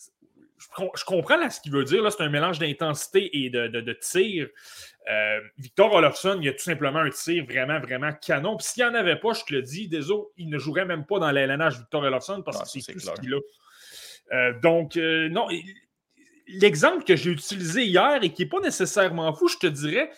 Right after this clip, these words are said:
Speaker 1: c'est un peu Artturi Lekonen, mais avec plus de, de, de sens offensif, euh, qui a un petit peu, qui a un petit peu plus une touche de marqueur. Tu le sais comme moi, là, Lekonen a beaucoup de difficulté à,
Speaker 2: Mhm.
Speaker 1: à concrétiser ses, ses chances de marquer. Je pense qu'Heinemann, lui, est capable de convertir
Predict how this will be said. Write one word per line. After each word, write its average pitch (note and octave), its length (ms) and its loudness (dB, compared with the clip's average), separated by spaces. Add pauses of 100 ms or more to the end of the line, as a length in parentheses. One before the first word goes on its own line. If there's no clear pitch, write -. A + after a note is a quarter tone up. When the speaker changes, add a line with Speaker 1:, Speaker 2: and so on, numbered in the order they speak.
Speaker 1:
c'est - 140 -6
un G3 140 6
peu F#4+ 200 6
Artturi G#3+ 480 4
Lekonen, G3+ 800 2
mais G3+ 200 -2
avec F3 320 0
plus D4 400 0
de, C#3+ 260 2
de, C3 180 -2
de C3+ 140 0
sens G#3 360 -4
offensif, D#3 600 -4 (480)
euh, B2 100 -2
qui D#3+ 100 -6
a D#3 40 2
un D#3 40 -4
petit D3 160 -10
peu, G3 240 0
qui - 80 2
a - 20 6
un F#3 160 4
petit - 200 -12
peu A#3+ 100 2
plus C#4+ 220 -4
une D3+ 160 -2
touche A3 200 0
de F3 80 4
marqueur. E3 400 2
Tu - 100 -10
le C3 40 -8
sais - 160 0
comme C#3+ 180 0
moi, G#3+ 160 0
là, G#3 100 2
Lekonen D#3 480 -2
a C3+ 60 -2
beaucoup C3+ 260 -10
de F3 60 -12
difficulté F3 580 -2
à, C3 160 4
Speaker 2:
Mhm. G#2+ 60 -4 (240)
Speaker 1:
à C3 80 0
concrétiser D3 640 -6
ses, D3+ 220 -4
ses C3 200 -8
chances E3+ 280 -6
de D3 80 2
marquer. F#3 460 -4 (300)
Je - 120 -14
pense D#4 220 0
qu'Heinemann, F#3+ 460 2
lui, F#3+ 180 2
est D3+ 120 2
capable F3 420 0
de C#3 80 -2
convertir C#3 580 -4